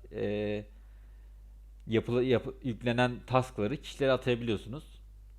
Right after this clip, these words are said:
Şimdi bir organizasyon hesabı nasıl açıldığını gösterip daha sonrasında buraya nasıl veri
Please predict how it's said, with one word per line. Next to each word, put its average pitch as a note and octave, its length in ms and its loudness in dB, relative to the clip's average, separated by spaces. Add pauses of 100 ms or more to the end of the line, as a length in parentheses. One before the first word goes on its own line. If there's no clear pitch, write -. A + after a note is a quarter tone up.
(120)
Şimdi G#2+ 440 -2
bir A#2+ 100 -2
organizasyon A#2 540 2
hesabı A2+ 280 0
nasıl A#2+ 180 -4
açıldığını G2+ 420 -4
gösterip G#2+ 500 -4
daha A#2+ 160 2
sonrasında G#2+ 580 -4 (140)
buraya A2+ 320 2
nasıl A#2 200 -4
veri G#2+ 320 -2